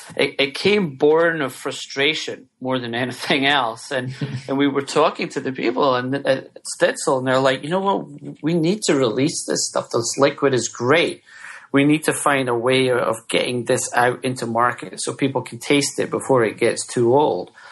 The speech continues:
So the, the folks at Diageo sat down and they, they came up with the Orphan Barrel Whiskey Project, which was a great vehicle for us to release this liquid into the market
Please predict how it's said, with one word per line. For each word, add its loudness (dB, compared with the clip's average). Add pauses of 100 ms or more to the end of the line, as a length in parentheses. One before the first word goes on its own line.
(840)
So 4
the, 2
the -2
folks -4
at -10
Diageo 0
sat -4
down 2
and -6
they, -10
they -8
came -8
up -4
with -8
the 0 (180)
Orphan 0
Barrel 2
Whiskey -4
Project, 0
which -12
was -6
a -2
great 2
vehicle -2
for -8
us -4
to -6
release 2
this -4
liquid 0
into -6
the -4
market 2